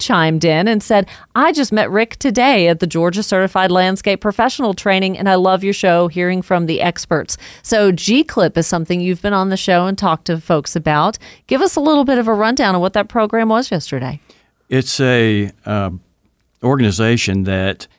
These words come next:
Speaker 2: really, it's a very difficult process where you go through, uh, writ-, test,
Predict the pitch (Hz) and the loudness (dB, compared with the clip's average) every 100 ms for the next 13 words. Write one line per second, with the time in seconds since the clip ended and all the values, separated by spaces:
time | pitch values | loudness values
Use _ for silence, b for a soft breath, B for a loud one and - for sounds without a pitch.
0 | - 120 120 117 101 95 - 95 92 92 | -8 0 2 4 2 0 -4 -8 -8 -4
1 | 101 117 113 98 107 104 104 107 98 - | 0 2 2 0 -2 -4 -4 -2 -4 -8
2 | _ _ - 95 95 - 107 110 - 92 | _ _ -2 0 0 -2 -2 -2 -6 -8
3 | 95 90 92 101 98 107 104 101 95 - | -6 -4 -2 -2 -2 -2 0 2 0 -4
4 | b b b b - 98 95 - 110 104 | b b b b -12 -12 -12 -10 -6 -6
5 | - - 123 117 120 - - | -8 -2 2 2 2 -2 -10